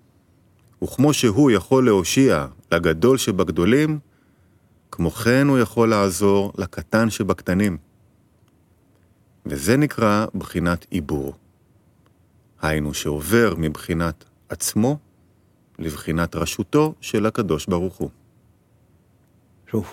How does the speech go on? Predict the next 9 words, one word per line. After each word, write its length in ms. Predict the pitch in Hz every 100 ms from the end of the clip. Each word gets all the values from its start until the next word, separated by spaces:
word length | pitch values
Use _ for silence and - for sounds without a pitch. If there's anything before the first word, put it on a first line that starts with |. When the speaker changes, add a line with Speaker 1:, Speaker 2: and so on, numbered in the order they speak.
| - _ _ _
Speaker 1:
שוב. 360 | - 76 69 - _ _ _ _ _ _ _ _ _ _ _ _ - - - - - _ -
ארבע, 440 | 127 123 104 82 76 - - _ _ -
מתוך 420 | 101 - 127 -
שמעתי, 640 | 110 107 120 123 139 135 107
מב, 320 | 110 110 101 110 - - - - _
אומר 240 | 92 110
בעל 260 | 104 101 95
הסולם. 460 | 87 - 87 76 71 67 - _ _ _ _ _ _ -
כתוב, 560 | 135 - 95 101 123